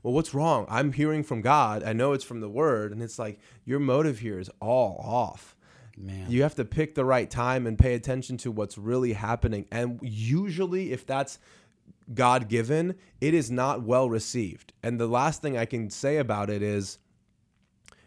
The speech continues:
Speaker 1: when God spoke to Mary and she pondered in her heart what God, the angel had said, that had never happened before in human history. It hasn't happened since.
Speaker 2: Mm.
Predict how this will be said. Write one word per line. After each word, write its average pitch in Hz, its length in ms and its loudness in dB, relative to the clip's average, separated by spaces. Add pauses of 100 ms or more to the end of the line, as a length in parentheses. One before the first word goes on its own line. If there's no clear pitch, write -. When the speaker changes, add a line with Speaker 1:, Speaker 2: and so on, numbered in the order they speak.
(380)
Speaker 1:
when 123 260 0
God 127 280 0
spoke - 380 2
to - 80 -4
Mary 101 460 -2 (460)
and 104 360 -2
she 120 220 -2
pondered 123 580 2
in 113 120 0
her 107 160 -2
heart 117 360 2
what 101 140 -6
God, 107 340 -4
the 104 100 -4
angel 107 280 -2
had 98 160 -6
said, 110 420 -2 (580)
that 156 200 4
had 135 180 -2
never 117 400 -2
happened 117 340 -2
before 104 280 -2
in 98 60 -4
human 110 240 -2
history. 98 460 -4
It 98 80 -8
hasn't 120 280 0
happened 110 360 -2
since. 104 420 -6
Speaker 2:
Mm. 98 80 -10